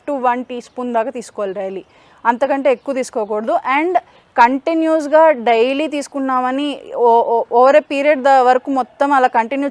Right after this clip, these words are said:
చేయకూడదు. కొంత పీరియడ్, ఆ, వాడుకున్న తర్వాత గ్యాప్ తీసుకొని మళ్ళీ వాడకం స్టార్ట్ చేయాలండి. కంటిన్యూస్గా వాడడం అయితే చేయకూడదు. ఎందుకంటే ఫ్రీక్వెంట్గా మీరు మీ బ్లడ్ గ్లూకోజ్ లెవెల్స్‌ని చెక్ చేసుకుంటూ అది కంట్రోల్ అవుతుందా, తె-, పెరుగుతుందా అనేది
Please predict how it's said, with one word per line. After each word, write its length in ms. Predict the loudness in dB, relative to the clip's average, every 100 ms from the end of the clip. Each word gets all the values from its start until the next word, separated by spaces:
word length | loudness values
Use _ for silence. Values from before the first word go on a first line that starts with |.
| -4
చేయకూడదు. 460 | -4 -2 -4 -6 -16 _ 0
కొంత 240 | 0 4 2
పీరియడ్, 500 | 0 0 2 4 4
ఆ, 120 | 4
వాడుకున్న 520 | 6 6 6 2 -4
తర్వాత 480 | 0 0 0 0 0
గ్యాప్ 400 | 2 6 6 4 -2
తీసుకొని 480 | -8 -4 -4 -2
మళ్ళీ 380 | -2 0 0 0
వాడకం 440 | 4 4 4 -2 -6
స్టార్ట్ 400 | 0 0 0 -2
చేయాలండి. 520 | -2 -4 -8 -8 -8 _ -2
కంటిన్యూస్గా 600 | -2 -2 -4 -2 0 2
వాడడం 480 | 4 4 2 -4
అయితే 220 | -4 -8 -8 -4
చేయకూడదు. 480 | -4 -4 -6 -8 -16 _ _ -6
ఎందుకంటే 540 | -2 -2 -2 -2 -4
ఫ్రీక్వెంట్గా 720 | -6 -6 -6 0 0 2 0
మీరు 500 | 0 0 0 0 0 -2
మీ 300 | -6 -4 -4
బ్లడ్ 300 | 0 -2 0
గ్లూకోజ్ 420 | -4 -2 -4 -2
లెవెల్స్‌ని 640 | -2 0 -4 -4 -8 -8 -10 _ _ -2
చెక్ 260 | -2 -2 0
చేసుకుంటూ 540 | 0 -2 -8 -4 0
అది 180 | 0 -2
కంట్రోల్ 440 | -4 -6 0 2
అవుతుందా, 680 | 2 0 -4 -4 2 4 2
తె-, 280 | -2 -10 -6
పెరుగుతుందా 640 | -2 -2 -4 -6 -6 -2 -2
అనేది 520 | -2 -6 -8 -10